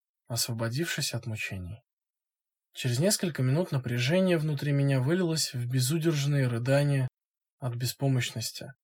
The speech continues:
страха и постоянного напряжения в борьбе за выживание. Не имея возможности действовать,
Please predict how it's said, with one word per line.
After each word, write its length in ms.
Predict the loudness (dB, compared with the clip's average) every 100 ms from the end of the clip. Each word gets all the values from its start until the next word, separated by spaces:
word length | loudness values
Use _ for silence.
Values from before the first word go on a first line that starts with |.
| _ -12
страха 720 | -8 0 2 2 0 -4 -4 _ _ _
и 80 | -10
постоянного 600 | -6 -4 -2 0 0 0
напряжения 680 | 0 -2 -4 -2 0 0 0
в 80 | -4
борьбе 360 | -8 -6 -6 -6
за 140 | -6
выживание. 720 | -8 -6 -6 -6 -8 -10 -14 _ _ _ _ _ _ _ _ _ _ _ _ _ _ _ _ _ _ _ _ _ _ _ _ _ _ -2
Не 200 | 2 4
имея 260 | 4 4
возможности 640 | 4 2 2 2 2 0 -4
действовать, 720 | 2 2 4 0 -2 -4